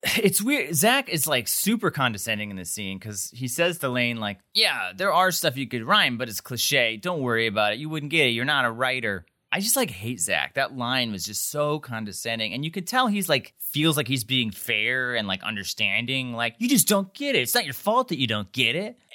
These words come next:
And it just makes me hate him so fucking much, man. Like, I hate him. <laughs>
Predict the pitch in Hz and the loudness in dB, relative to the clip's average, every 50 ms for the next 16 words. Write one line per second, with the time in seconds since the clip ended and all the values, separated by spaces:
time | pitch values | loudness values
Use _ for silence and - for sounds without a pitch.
0 | - - - - 190 190 185 170 - 240 196 262 269 262 - 202 165 185 196 190 | -20 -20 -6 -2 0 2 2 2 2 2 4 4 2 2 4 2 4 4 4 2
1 | 143 107 - - - 208 220 202 143 107 92 71 58 _ _ - - 190 214 - | 2 -2 -4 -6 -6 -2 0 2 0 0 -2 -8 -16 _ _ -2 0 0 0 0
2 | 127 110 110 139 190 196 120 87 - - 107 92 73 71 69 53 - _ - 101 | 0 -4 -2 0 2 2 0 0 -4 -10 -12 -12 -10 -12 -12 -12 -16 _ -10 -4
3 | 113 110 107 104 95 - _ _ _ _ _ _ _ - - 123 123 147 185 220 | 0 0 2 0 0 -4 _ _ _ _ _ _ _ -10 -10 -6 0 2 4 4
4 | 196 135 - - - | 4 2 2 -2 -6